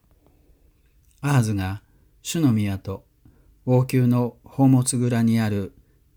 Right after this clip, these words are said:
銀と金を取り出して、それを贈り物としてアッシリアの王に送ったので、アッシリアの王は彼の願いを聞き入れた。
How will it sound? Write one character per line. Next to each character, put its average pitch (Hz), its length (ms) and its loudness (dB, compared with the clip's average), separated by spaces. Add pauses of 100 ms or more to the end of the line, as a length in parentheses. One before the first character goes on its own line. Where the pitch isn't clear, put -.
(200)
銀 113 260 2
と 95 320 -8 (200)
金 131 320 2
を 95 140 -6
取 113 240 -2
り 120 60 -4
出 110 80 -2
し - 80 -8
て、 95 280 -10 (540)
そ - 200 -2
れ 131 120 4
を 127 100 4
贈 123 160 0
り 139 80 6
物 127 260 4
と 120 120 -2
し - 80 -8
て 120 160 -2
ア 113 80 0
ッ 113 40 0
シ 131 220 -6
リ 123 120 0
ア 120 80 2
の 117 200 2
王 107 80 0
に 90 100 -4
送 85 200 -10
っ - 20 -14
た 98 180 -8
の 87 140 -8
で、 85 260 -10 (500)
ア 110 80 -4
ッ 117 80 2
シ - 220 -2
リ 143 140 2
ア 135 60 0
の 127 200 2
王 101 40 -2
は 92 300 -8 (360)
彼 131 220 2
の 104 120 0
願 104 140 0 (180)
い 104 40 -4
を 95 120 -6
聞 - 160 -18
き - 120 -10
入 107 100 -2
れ 92 120 -4
た。 - 260 -12